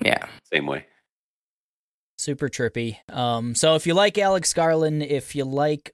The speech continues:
Speaker 3: what we like, go check out Men in theaters May twentieth.
Speaker 2: Yeah.
Speaker 3: Gonna be a lot of
Speaker 2: It's
Speaker 3: fun.
Speaker 2: just tough to describe, though. I don't know. I, it, it is a more just go in and, and, and check it out with his stuff. It's tough to,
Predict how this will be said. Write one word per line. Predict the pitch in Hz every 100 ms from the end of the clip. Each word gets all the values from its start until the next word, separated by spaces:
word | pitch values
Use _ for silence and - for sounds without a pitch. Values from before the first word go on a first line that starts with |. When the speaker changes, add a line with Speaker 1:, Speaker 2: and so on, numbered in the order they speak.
| -
Speaker 3:
what | 127 123 135
we | 143
like, | 131 127 127 - -
go | - 143
check | - 131
out | 127 120
Men | 117 117 117 113 - - - _
in | 123 117
theaters | 113 120 113 110 107 - - -
May | 127 117 110
twentieth. | - - 107 107 78 - -
Speaker 2:
Yeah. | _ _ _
Speaker 3:
Gonna | 120
be | -
a | 85
lot | 87 82
of |
Speaker 2:
It's | -
Speaker 3:
fun. | 220
Speaker 2:
just | -
tough | 214 -
to | 180
describe, | 147 - 135 113
though. | 107
I | 107
don't | 131 139
know. | 131 120
I, | 117
it, | 113 104 110 - - - _ _ _ -
it | 123
is | 127 113
a |
more | 110 107 104
just | 92 101 - -
go | 110 104
in | 98
and, | 90 85 82
and, | 85 82 78 78 - _ _ _ _ 90
and | 82
check | 95 -
it | 82
out | 78 69 -
with | 85
his | - -
stuff. | - 69 - -
It's | 85 -
tough | 80 -
to, | - 76